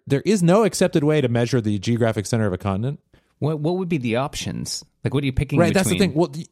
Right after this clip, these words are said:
Speaker 1: do you have to include islands?
Speaker 2: Oh.
Speaker 1: Do you include the water? Like, how do you actually do this?
Speaker 2: Well, no, I, I'm gonna go, yes, islands, no water.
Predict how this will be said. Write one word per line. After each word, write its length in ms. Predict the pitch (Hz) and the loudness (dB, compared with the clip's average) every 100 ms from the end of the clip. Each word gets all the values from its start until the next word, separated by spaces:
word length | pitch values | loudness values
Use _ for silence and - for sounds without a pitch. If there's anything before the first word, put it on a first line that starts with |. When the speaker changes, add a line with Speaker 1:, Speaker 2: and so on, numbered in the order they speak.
| _ _ _ _ - | _ _ _ _ 0
Speaker 1:
do 100 | 160 | 2
you 60 | |
have 100 | 156 | 4
to 100 | 143 | 2
include 280 | 123 113 95 - | 0 0 -2 -2
islands? 640 | 127 151 156 151 156 - | 0 2 2 0 -4 -4
Speaker 2:
Oh. 380 | 101 107 107 107 | -2 0 0 0
Speaker 1:
Do 60 | |
you 80 | 104 | -2
include 180 | 92 107 | 0 -2
the 80 | 85 | 0
water? 680 | 85 131 147 147 147 147 - _ _ _ _ 135 | 0 0 0 0 0 -4 -6 _ _ _ _ -4
Like, 100 | 131 | -2
how 240 | 175 208 | 0 2
do 60 | 214 | 4
you 120 | 180 | 4
actually 440 | 151 160 156 139 | 2 0 0 0
do 340 | 123 110 120 147 | -2 0 0 2
this? 220 | - - | -2 -2
Speaker 2:
Well, 140 | 123 | -2
no, 260 | 131 135 123 | 0 0 0
I, 200 | 127 143 | 0 -2
I'm 260 | - 175 156 | -4 -4 -2
gonna 140 | 147 | -2
go, 160 | 131 127 | 0 0
yes, 320 | 113 127 156 | 0 0 0
islands, 340 | 127 117 110 107 | 0 0 -2 -4
no 120 | 98 | -6
water. 320 | - - | -6 -10